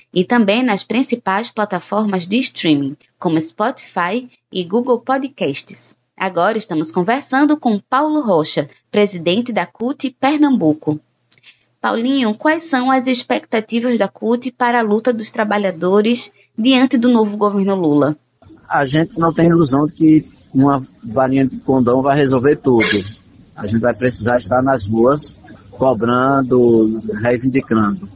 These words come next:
Speaker 2: Nesse primeiro momento, tá linkado com o, quando a gente fala de renda,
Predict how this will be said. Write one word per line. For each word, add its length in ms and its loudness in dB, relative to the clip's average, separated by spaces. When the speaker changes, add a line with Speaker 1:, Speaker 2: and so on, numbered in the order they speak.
Speaker 2:
Nesse 340 0
primeiro 340 2
momento, 640 0
tá 160 2
linkado 640 0
com 640 0
o, 260 2
quando 280 0
a 80 2
gente 320 -2
fala 320 0
de 140 0
renda, 480 0